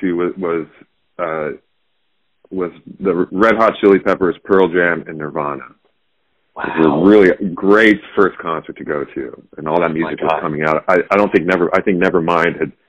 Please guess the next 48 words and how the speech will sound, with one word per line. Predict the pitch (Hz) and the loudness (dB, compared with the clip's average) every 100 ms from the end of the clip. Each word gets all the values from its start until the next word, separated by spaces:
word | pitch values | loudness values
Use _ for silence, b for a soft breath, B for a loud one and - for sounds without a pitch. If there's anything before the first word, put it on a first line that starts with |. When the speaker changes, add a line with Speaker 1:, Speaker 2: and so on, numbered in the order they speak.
| _ _ _ | _ _ _
Speaker 1:
had, | 107 92 | 0 2
wasn't | 101 95 | 2 0
even | 82 85 | -4 -2
out | 92 101 | 0 2
yet, | 104 95 | 2 2
or | |
was | 80 80 _ - | 0 -4 _ -4
just | 101 98 98 | -2 0 0
out | 95 87 | 2 2
or | 78 | 0
about | 90 82 - | -2 -2 -6
to | |
come | 82 | -14
out. | 71 58 _ _ | -12 -14 _ _
Um, | 78 73 64 69 b b b b b b _ 107 | -10 -10 -10 -18 b b b b b b _ 0
and, | 107 107 104 107 104 90 _ _ _ _ _ _ _ _ _ _ _ _ _ _ _ _ _ _ - | 2 4 2 2 0 -8 _ _ _ _ _ _ _ _ _ _ _ _ _ _ _ _ _ _ -4
um, | 113 110 107 107 | 0 2 0 0
I | 123 | 2
was, | 139 160 151 | 2 4 2
like | 127 120 127 | 2 0 0
I | |
mentioned | 123 135 123 | -2 -2 -4
before, | 107 127 110 | -4 2 2
I | |
was | 101 107 | 2 -2
in, | 104 | -6
I | 107 | -4
was | 101 110 | -4 -4
into | 110 | -8
Jane's | 95 101 87 | -4 -6 -6
Addiction, | 95 98 95 85 | -6 -6 -6 -8
and | 90 | -6
Jane, | 101 113 - | -2 -2 -2
and | 104 98 92 87 101 | -6 -8 -10 -8 -4
the | |
drummer | 87 127 139 147 | -2 0 2 2
for | 107 | 0
Jane's | 107 107 101 | -2 -2 -2
Addiction, | 104 98 | -4 -6
Stephen | - 95 90 | -4 -6 -2
Perkins, | 98 98 90 | -2 -2 -4
had | 87 | -2
a, | 78 73 - | -2 -4 -4
had | 85 | -4
an | 78 78 | -4 -2
article | 92 90 82 82 | 0 0 0 -4
in | |
Modern | 80 85 82 | 0 -2 -2